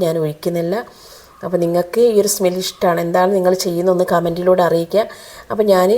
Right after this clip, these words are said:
ഈ ഒരു രീതിയിൽ, ഉം, വെച്ചിട്ടുണ്ട്. അപ്പോൾ ഇതിൽ നമ്മൾ ഇങ്ങനെ തന്നെ ഒഴിക്കാതെ പത്തിരട്ടി വെള്ളവും കൂടി ചേർത്തിട്ട് നമുക്ക് ഈ ഒരു ചെടിയിൽ, ഇത് നമുക്ക് ചെടിയിലും ഉപ-, ചെടി ഇലകളിലും എല്ലാം തന്നെ നമുക്ക് ഒഴി-,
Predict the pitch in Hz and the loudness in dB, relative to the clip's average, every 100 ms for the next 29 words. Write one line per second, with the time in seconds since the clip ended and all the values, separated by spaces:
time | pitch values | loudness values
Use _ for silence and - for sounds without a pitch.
0 | - - 190 196 196 170 170 185 202 247 | -2 -8 0 2 2 0 0 2 2 0
1 | - 170 165 160 170 170 170 202 247 - | -6 -8 -6 -4 -2 -2 0 0 0 -8
2 | - - - 208 208 233 208 190 208 190 | -16 -4 0 0 2 4 4 4 4 2
3 | 190 208 226 185 - 180 190 180 - 185 | 4 4 4 2 2 4 4 2 0 -2
4 | 180 202 185 160 165 180 185 185 165 160 | 0 2 2 2 2 2 0 2 0 0
5 | 175 226 233 - - - 165 160 - 202 | 2 2 0 -8 -20 -6 -4 -4 -4 -4
6 | 214 170 170 170 170 160 175 180 180 - | -2 -4 -6 -4 -4 -2 0 0 0 -2
7 | 156 180 190 185 165 202 196 165 165 175 | -2 0 0 -2 -2 -4 -2 -2 -2 2
8 | 170 - - 160 - - - - - 165 | 2 2 -2 -8 -8 -10 -16 -8 -4 -4
9 | 165 - 160 170 180 196 202 269 - - | -4 -6 2 4 6 6 4 2 -2 -16
10 | - - 165 175 202 220 175 175 170 160 | -20 -4 0 2 2 2 2 0 0 0
11 | - - - - _ - 160 | 0 -2 -2 -10 _ -4 -4